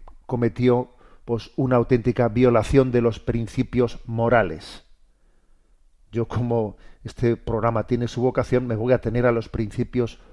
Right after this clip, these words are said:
morales, ¿no? No voy a decir nada que no haya comentado ya en este programa meses atrás, cuando se comenzó a hablar de esta cuestión. Y recuerdo que entonces yo envié un, un mensaje en redes sociales que decía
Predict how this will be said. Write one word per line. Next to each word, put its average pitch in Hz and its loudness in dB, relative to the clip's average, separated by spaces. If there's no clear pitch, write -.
morales, 113 0
¿no? 127 -12
No 135 0
voy 135 6
a 135 10
decir 127 4
nada 127 4
que 117 2
no 127 0
haya 127 4
comentado 120 2
ya 120 4
en 117 0
este 120 2
programa 117 0
meses 117 0
atrás, 147 0
cuando 110 -4
se 110 -2
comenzó 113 -4
a - 4
hablar 113 4
de 113 2
esta 113 -4
cuestión. - 0
Y 123 -2
recuerdo 135 4
que 143 6
entonces 143 6
yo 143 4
envié 135 8
un, 131 2
un 131 0
mensaje 131 2
en 117 4
redes 127 4
sociales 135 4
que 131 2
decía 120 4